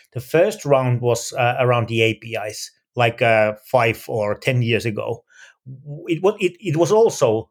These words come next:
uh, led by technical people, C T Os and, uh, developers, and, uh,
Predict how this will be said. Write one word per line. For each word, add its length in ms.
uh, 300
led 320
by 160
technical 500
people, 400
C 280
T 320
Os 480
and, 520
uh, 340
developers, 1000
and, 500
uh, 180